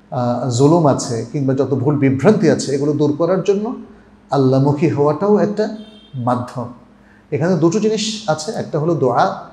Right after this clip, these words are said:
আর একটা হলো দাওয়া। একটা হলো দোয়া আর একটা হলো দাওয়া। তাহলে এই জায়গাতে যদি আমরা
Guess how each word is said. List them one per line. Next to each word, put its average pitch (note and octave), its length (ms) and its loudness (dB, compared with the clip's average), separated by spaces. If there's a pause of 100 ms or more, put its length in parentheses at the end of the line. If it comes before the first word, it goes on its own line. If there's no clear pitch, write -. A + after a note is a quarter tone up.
(200)
আর C3 100 -2
একটা C3+ 220 -2
হলো E3+ 240 4
দাওয়া। C3+ 300 -6 (1400)
একটা D3+ 260 -2
হলো E3+ 180 4
দোয়া D3 300 6 (600)
আর C3 80 0
একটা C#3 220 2
হলো F#3 200 0
দাওয়া। C3 260 -4 (520)
তাহলে - 220 4
এই A3+ 240 8
জায়গাতে F3+ 520 6
যদি F#3+ 260 4
আমরা D3 580 6